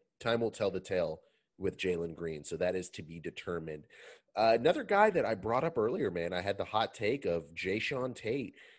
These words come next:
being the most N B A ready guy to be plugged into a rotation right now and contribute. Bro, I, I am so high on Jae'Sean Tate. I think he's probably the player with the lowest ceiling of all the guys that we're gonna talk about, but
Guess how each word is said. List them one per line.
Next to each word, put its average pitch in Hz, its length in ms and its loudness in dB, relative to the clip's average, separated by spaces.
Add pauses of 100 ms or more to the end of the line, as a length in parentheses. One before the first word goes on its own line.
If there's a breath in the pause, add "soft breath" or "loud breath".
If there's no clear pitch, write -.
(180 loud breath)
being 117 300 -2
the 110 60 2
most 101 320 -2 (140)
N 110 260 0
B 131 220 0
A 113 140 4
ready 98 380 0
guy 85 560 -2
to 98 100 -8
be 90 180 -8 (200)
plugged 117 380 2
into 110 260 -4
a 101 60 4
rotation 90 600 -2
right 87 360 -2
now 85 260 -4
and 82 120 -6
contribute. 98 560 -6 (500 loud breath)
Bro, 104 180 8
I, 107 480 8
I 107 180 2
am 92 100 0
so 90 360 0
high 80 420 -10 (160)
on 82 140 -8
Jae'Sean 76 440 -8
Tate. 78 240 -6
I 87 80 -6
think 95 300 -6 (1400 loud breath)
he's - 300 -8
probably 151 460 0
the 95 100 -4
player 90 440 0
with 87 180 -4
the 87 80 -4
lowest 85 480 0
ceiling 101 420 -4
of 95 120 -8
all 98 140 4
the 98 120 -4
guys 95 280 -2
that - 100 -2
we're 95 80 -2
gonna 98 140 -4
talk 95 240 -4
about, 95 320 0
but 104 160 0